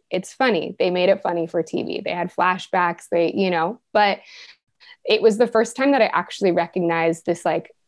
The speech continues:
this platform again of, of, like, yeah, we can make fun of that. But then if you actually think about trauma and you think about where it comes from,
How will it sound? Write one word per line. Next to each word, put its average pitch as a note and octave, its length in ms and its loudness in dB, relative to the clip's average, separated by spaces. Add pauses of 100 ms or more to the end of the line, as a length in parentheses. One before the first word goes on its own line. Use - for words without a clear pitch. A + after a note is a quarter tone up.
(320)
this F3+ 140 -4
platform - 500 -2
again - 460 -4 (160)
of, F#3 380 -2 (160)
of, F3+ 200 0
like, F3 240 0
yeah, A3+ 340 0 (180)
we G#3+ 120 2
can G#3+ 260 0
make A3 180 0
fun D#3+ 180 -4
of - 140 -8
that. G3+ 340 -2 (580)
But F#3+ 120 -2
then G#3 100 2
if G3+ 60 0
you A3+ 120 2
actually F#3+ 380 0
think F3 180 -2
about F#3 220 0
trauma F3 460 -4
and F3 100 -6
you F3 80 -2
think F3 300 -4
about E3+ 240 0
where E3 200 2
it - 120 -4
comes E3 280 -8
from, C4 460 0